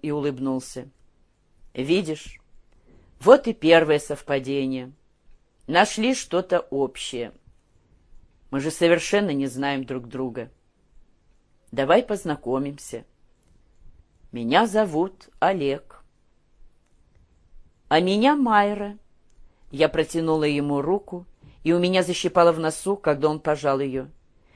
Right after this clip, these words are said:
Его ладонь была теплая, добрая и совсем не чужая. Мне остро захотелось что-то сделать для него,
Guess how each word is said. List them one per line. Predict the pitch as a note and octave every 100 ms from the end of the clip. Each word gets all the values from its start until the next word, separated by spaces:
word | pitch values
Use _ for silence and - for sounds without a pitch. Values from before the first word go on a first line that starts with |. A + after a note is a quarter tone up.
| _
Его | D3 F3 F3
ладонь | E3+ E3+ F3
была | E3 E3
теплая, | E3 - F#3+ G#3 D#3 C#3+
добрая | C3+ D#3+ F#3+ F3 D3 C#3 - - - -
и |
совсем | - D3 - G3+ A3
не | G3+
чужая. | - F#3 C#3+ C3+ B2 C#3 - _ _ _ _ - - -
Мне | E3 F#3
остро | A3 A3 -
захотелось | D#3+ E3+ F#3 E3+ G#3+ G3 D#3
что-то | - F3 F3+
сделать | D#3 D3 G#3 F#3 C#3+
для | C#3+
него, | C#3 C3+ B2+ B2